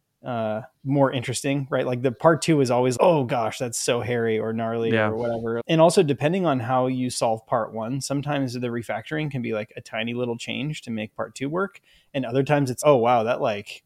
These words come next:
Speaker 1: part one does nothing for me anymore. Like, I need to completely rethink all of my data structures, all my <laughs> algorithms to make this work." So
Speaker 2: Totally. Which I think
Speaker 1: Yeah.
Speaker 2: encourages good coding practices and, uh, reusable code so that you don't have to, like,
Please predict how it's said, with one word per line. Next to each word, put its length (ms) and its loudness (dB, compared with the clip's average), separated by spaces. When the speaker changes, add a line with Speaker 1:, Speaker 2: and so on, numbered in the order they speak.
Speaker 1:
part 220 2
one 240 4
does 160 0
nothing 320 -4
for 140 -6
me 120 -6
anymore. 360 -6
Like, 160 -10
I 40 -2
need 140 -2
to 80 -6
completely 460 -6
rethink 360 -6
all 200 0
of 80 -4
my 100 0
data 180 -2
structures, 460 -6
all 140 -6
my 140 0
<laughs> 100 -4
algorithms 220 -6
to 60 -14
make 180 -14
this 160 -18
work." 260 -16
So 200 -4
Speaker 2:
Totally. 240 -6
Which 220 2
I 80 8
think 180 4
Speaker 1:
Yeah. 80 0
Speaker 2:
encourages 560 0
good 220 -4
coding 560 -2
practices 560 -8
and, 220 -12
uh, 300 -16
reusable 560 -4
code 320 -6
so 140 -16
that 100 -8
you 80 -10
don't 220 -12
have 280 -14
to, 80 -10
like, 340 -8